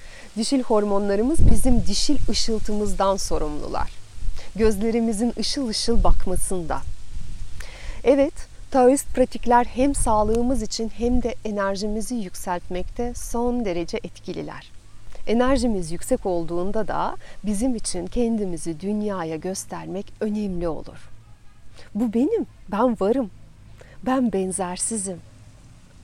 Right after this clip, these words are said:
Benim bu, bu, bu yeteneklerim var." Bunu demek isteriz dünyaya.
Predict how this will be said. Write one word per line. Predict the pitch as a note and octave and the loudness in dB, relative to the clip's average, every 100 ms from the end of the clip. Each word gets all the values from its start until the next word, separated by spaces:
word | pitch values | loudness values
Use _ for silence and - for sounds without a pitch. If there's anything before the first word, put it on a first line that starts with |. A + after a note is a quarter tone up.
| - - - F3+ | -20 -20 -16 -2
Benim | A#3 C4+ E4+ F#3+ | 2 4 4 2
bu, | A3+ G3+ | -2 0
bu, | A#3+ G3+ | -2 -2
bu | |
yeteneklerim | A#3 G#3+ - G3+ G3 - F#3+ A3 D4 D#4 | -2 -4 -6 -6 -6 -4 -4 -2 -2 0
var." | B3 E3 - - - - - - - | 0 -2 -6 -20 -20 -20 -18 -18 -8
Bunu | G3 F4 E4 | 0 2 0
demek | F3 F3 A3+ - | -4 -6 -6 -6
isteriz | - - F#3+ F3 D3+ | -10 -8 -6 -6 -8
dünyaya. | D#3+ D#3 D3+ - - | -10 -10 -12 -14 -16